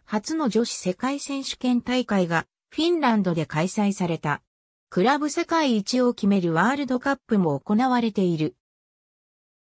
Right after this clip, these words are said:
アジア冬季競技大会ではカザフスタンでの開催となった二千十一年大会で正式競技として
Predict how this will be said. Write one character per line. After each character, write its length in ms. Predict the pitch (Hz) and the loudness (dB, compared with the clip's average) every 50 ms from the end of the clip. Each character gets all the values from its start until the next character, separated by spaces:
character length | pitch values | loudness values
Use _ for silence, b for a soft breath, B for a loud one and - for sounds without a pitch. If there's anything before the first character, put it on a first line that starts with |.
| _ _ _ - | _ _ _ -2
ア 160 | 240 277 311 | 0 0 2
ジ 180 | 294 311 294 | 2 2 2
ア 100 | 262 226 | 2 2
冬 240 | - - 226 262 277 | 2 2 0 0 0
季 140 | - - - | -2 -8 -4
競 240 | - 254 269 262 240 | 0 0 2 2 2
技 140 | 208 262 254 | 0 0 -2
大 220 | 240 247 254 247 | 0 -2 -2 0
会 240 | - 233 220 202 180 | 0 0 2 2 2
で 120 | 175 165 | 2 0
は 100 | 156 151 | -2 -2
カ 140 | - - 160 | -4 -6 -2
ザ 140 | - 220 262 | 0 0 -2
フ 140 | - - - | -2 -6 -8
ス 140 | - - | -8 -4
タ 140 | - 240 226 | -2 0 2
ン 80 | 202 190 | 2 2
で 120 | 185 175 | 2 0
の 120 | 170 151 - | 0 -2 -4
開 240 | - 156 165 196 | -2 -2 -2 -2
催 260 | 190 - 220 208 208 202 | 0 0 0 0 0 0
と 220 | - 196 - - _ _ _ _ - | 0 -2 -2 -2 _ _ _ _ -2
な 120 | 196 233 | 0 0
っ 60 | 247 _ - | 0 _ -4
た 120 | - 254 | -2 0
二 120 | 226 208 | 0 0
千 260 | 190 - 247 254 233 202 | 0 0 0 2 2 2
十 220 | 196 202 247 277 | 2 0 0 2
一 260 | 302 285 - - 269 269 | 0 -2 -2 -6 -6 -4
年 240 | 269 269 262 254 | -2 0 0 -2
大 240 | 240 - 247 254 254 | -2 -2 -2 -2 -2
会 240 | - - 202 185 180 | 0 0 0 0 2
で 120 | 165 160 | 0 0
正 220 | - - 180 214 240 | -2 2 0 0 0
式 280 | - - - - - | 0 -4 -10 -10 -12
競 220 | - - 302 294 277 | -4 -2 0 0 0
技 160 | 214 220 196 | 0 -2 -2
と 120 | - 185 | -2 -4
し 120 | 175 - - | -4 -2 -2
て 200 | - 156 156 | -2 -4 -4